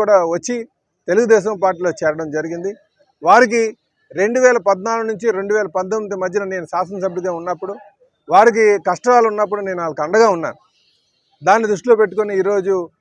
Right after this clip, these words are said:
వారు తెలుగుదేశం పార్టీలో చేరడం చాలా సంతోషదాయకం. ఖచ్చితంగా వారికి మేము అండగా ఉంటాం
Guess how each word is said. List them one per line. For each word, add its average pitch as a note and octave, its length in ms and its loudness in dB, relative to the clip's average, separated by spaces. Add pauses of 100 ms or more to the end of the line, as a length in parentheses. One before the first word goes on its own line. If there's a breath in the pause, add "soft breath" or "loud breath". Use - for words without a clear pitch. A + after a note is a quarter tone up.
(160)
వారు D3 120 0
తెలుగుదేశం F#3 520 0
పార్టీలో E3+ 240 -6
చేరడం E3 400 -4 (440)
చాలా E3+ 200 0
సంతోషదాయకం. E3+ 760 -6 (500)
ఖచ్చితంగా A#3 440 2
వారికి F#3+ 260 2
మేము F3 180 -6
అండగా G#3 320 0
ఉంటాం G3+ 340 -4